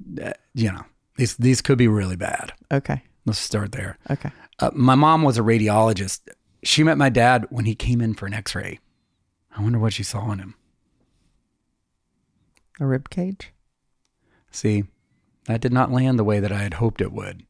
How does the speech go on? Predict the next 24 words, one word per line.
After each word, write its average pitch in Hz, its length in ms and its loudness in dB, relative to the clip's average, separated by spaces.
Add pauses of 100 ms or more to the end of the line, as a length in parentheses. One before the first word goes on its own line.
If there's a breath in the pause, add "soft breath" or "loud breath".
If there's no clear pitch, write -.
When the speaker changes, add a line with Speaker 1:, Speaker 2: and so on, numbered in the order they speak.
(160)
Speaker 1:
<laughs> - 1400 -4 (2000 loud breath)
But, 131 320 4
you 185 120 4
know, 95 340 -2 (680 soft breath)
I, 123 200 -4 (1080 loud breath)
all 127 80 -6
right. 95 240 -10 (460)
Speaker 2:
They 156 80 -2
can't 165 280 0
all 131 140 0
be 131 140 0
picture - 320 -6
perfect. - 600 -8 (160)
Speaker 1:
Hey, 104 340 -4 (300)
what 117 220 2
do 131 40 4
you 151 160 4
call 135 320 4
a 120 80 4
zombie 107 520 2
who 90 100 -4
doesn't 101 320 -4
joke 95 220 -6
around? 92 420 -10